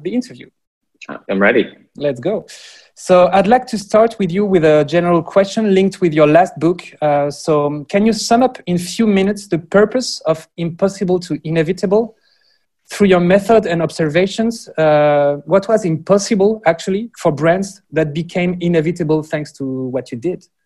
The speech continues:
Speaker 2: Sure. Well, uh, last year, uh, updated version of a book came out. So this is the sequel to Predictable Revenue. And the
Speaker 1: Okay.
Speaker 2: book is called From Impossible to Inevitable.
Speaker 1: Mm-hmm.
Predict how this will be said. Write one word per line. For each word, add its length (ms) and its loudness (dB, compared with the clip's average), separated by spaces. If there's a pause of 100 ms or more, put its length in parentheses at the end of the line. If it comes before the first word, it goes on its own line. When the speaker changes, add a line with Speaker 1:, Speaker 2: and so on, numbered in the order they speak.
(420)
Speaker 2:
Sure. 320 -6
Well, 540 0 (240)
uh, 280 -2 (540)
last 720 -2
year, 560 2 (560)
uh, 280 -2
updated 360 0
version 300 0
of 200 -6 (120)
a 80 -6
book 240 -2
came 180 -4
out. 260 -4
So 160 0
this 200 0
is 140 -2
the 100 -2
sequel 720 0 (220)
to 120 -2
Predictable 520 0
Revenue. 420 -4 (160)
And 120 0
the 60 2
Speaker 1:
Okay. 80 -4
Speaker 2:
book 140 -4
is 100 -4
called 400 0 (380)
From 420 2
Impossible 880 -4 (200)
to 120 0
Inevitable. 680 0 (200)
Speaker 1:
Mm-hmm. 160 -10